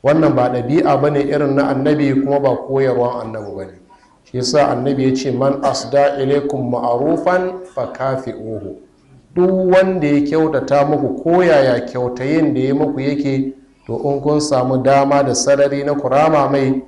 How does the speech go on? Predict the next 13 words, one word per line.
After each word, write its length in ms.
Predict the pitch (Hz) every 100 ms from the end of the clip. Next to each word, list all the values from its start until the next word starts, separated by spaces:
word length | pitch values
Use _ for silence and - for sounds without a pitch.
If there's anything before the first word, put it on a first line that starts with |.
| - - -
to 80 | 113
lalle 400 | 127 131 139 139
ku 80 | 131
yi 80 |
ƙoƙarin 580 | 135 135 127 123 127 127
rama 300 | 135 143 135
wannan 520 | 131 131 127 131 131 123
abin 280 | 117 123 123
kirki 420 | 147 147 147 127
da 160 | 107 113
aka 180 | -
yi 60 | 104
muku. 240 | 98 -